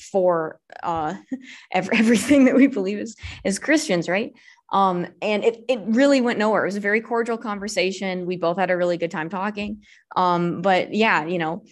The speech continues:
it, it, it definitely did not lead to, like, uh, you know, an, an invitation to church and him joining me at church, just like the, the thing I talk about in the book didn't either. But, um, what I think is so comforting is,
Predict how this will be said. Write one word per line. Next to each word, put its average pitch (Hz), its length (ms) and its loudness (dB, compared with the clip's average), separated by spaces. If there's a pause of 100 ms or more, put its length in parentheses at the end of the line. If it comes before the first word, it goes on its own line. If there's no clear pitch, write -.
(140)
it, - 160 -4
it, 190 280 2
it 190 220 0
definitely 190 440 0
did 175 140 -2
not 160 280 -4
lead 165 280 -2
to, 170 120 -4
like, 156 300 -4 (160)
uh, 156 460 -2 (340)
you - 140 -4
know, 156 160 2
an, 156 180 0
an 185 100 2
invitation 190 580 2
to 165 40 -2
church 170 400 0
and 190 80 -2
him 170 140 -2
joining 165 320 -2
me 156 140 -4
at - 60 -8
church, 160 280 -4
just 190 180 -2
like 185 200 0
the, 160 340 -2
the - 100 -20
thing 165 180 -10
I 165 80 -6
talk 151 220 -4
about 160 160 -4
in - 60 -8
the 160 60 -4
book 202 280 0
didn't - 320 -2
either. 151 460 -4 (560)
But, 185 360 2
um, 170 480 -2
what 202 140 -2
I 196 80 2
think 226 180 0
is 240 100 0
so 226 120 -2
comforting 185 540 -4
is, 160 260 -6